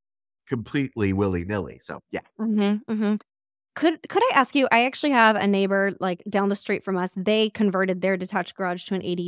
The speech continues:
Speaker 2: U, and they put a separate address on it, like, it has its own house number now. And I wasn't sure, is that something that they just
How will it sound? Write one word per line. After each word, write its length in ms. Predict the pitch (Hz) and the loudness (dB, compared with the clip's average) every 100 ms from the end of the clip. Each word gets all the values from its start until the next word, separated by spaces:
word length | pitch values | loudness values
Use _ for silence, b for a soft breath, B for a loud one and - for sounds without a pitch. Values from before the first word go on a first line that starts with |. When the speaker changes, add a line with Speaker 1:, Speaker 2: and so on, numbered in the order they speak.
| 180 | -2
Speaker 2:
U, 100 | 180 | 0
and 140 | 190 190 | 0 2
they 100 | 214 | 0
put 180 | 339 | 0
a 40 | 277 | -2
separate 600 | - - 185 - 214 202 | -4 -6 -6 0 0 0
address 540 | 190 175 160 160 185 - | -4 -6 -6 -6 -4 0
on 200 | 226 247 | 2 2
it, 200 | 285 226 | 0 0
like, 160 | 196 | -2
it 100 | 185 | -4
has 240 | 185 190 196 | -2 -2 -2
its 140 | 196 - | -4 -2
own 200 | 196 196 | 0 0
house 280 | 180 185 - | -2 -4 -2
number 240 | 240 254 | 0 0
now. 340 | 262 269 285 311 _ _ - | 0 2 2 0 _ _ 0
And 120 | 226 | 4
I 60 | 233 | 4
wasn't 260 | 285 320 - | 4 2 0
sure, 320 | 277 254 247 | 0 2 2
is 160 | 202 202 | 0 2
that 260 | 220 277 | 2 2
something 400 | - 247 240 247 | 0 0 2 2
that 180 | 220 190 | 0 0
they 180 | 190 190 | 0 0
just 280 | 202 202 | 0 -4